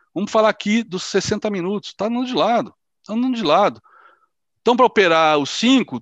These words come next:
tem que esperar ter a tendência de baixa, se for pra vender. Pra quem realmente quer operar a tendência e ter essa disciplina. Agora, é, se quiser operar, operar, é, contra a tendência,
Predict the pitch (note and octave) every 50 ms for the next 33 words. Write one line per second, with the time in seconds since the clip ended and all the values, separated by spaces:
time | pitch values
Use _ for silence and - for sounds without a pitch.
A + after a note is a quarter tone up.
0 | - _ _ G#3+ A3+ A3+ - - - A3+ G3+ G3 G#3 G#3 - A#3 A#3 A3 - B3+
1 | B3+ A#3 A#3+ A#3 - B3 C4+ A3+ G#3+ A3+ A#3 A3+ - - - - - F3 D3 -
2 | D#3 C#3+ D3 C#3+ C#3 C3 C3 A#2 G2+ G2 - _ _ _ _ _ _ - G2+ -
3 | - C#3 F3 G3+ D#3+ - - D3+ E3 E3 D3+ D3 D#3 - - E3 D3 - E3 D#3
4 | D#3 - E3+ E3+ D#3+ D3 D3+ F3 - - F3+ - G3+ F#3+ - A3 G#3+ - - C4
5 | G#3 - G#3+ G#3+ A3 G#3 C3 G#2+ - _ _ _ _ _ _ _ _ _ - -
6 | D#3+ D#3 E3 D#3 D3+ C#3+ C#3 B2+ A2+ G#2+ - _ _ _ _ _ _ D#3+ D3 D3
7 | D3+ D3+ D3+ D3 D3 D3 D3 C#3+ C#3 C#3 C#3 C3+ C3 B2 G#2+ - _ _ _ _
8 | _ _ _ _ _ _ _ _ _ _ _ _ _ _ _ _ - - - -
9 | F3+ D#3 - F#3 D#3 C3 F3 G3+ A3 G#3 G3 - - F3 D#3 C#3+ C#3+ C#3 C3+ B2+
10 | - - - - - - - - _ _ C#3+ C3 - - C#3+ C#3+ C#3 C3+ C3+ C3+
11 | C3 C3 B2+ B2 - - C3 B2+ C3 C3 B2+ B2 B2 B2+ B2 A#2 - - C#3 C3
12 | C3 D3 C3 A#2 - A#2+ A#2+ D#3 G3+ A#3+ A3+ - - A#2+ G#2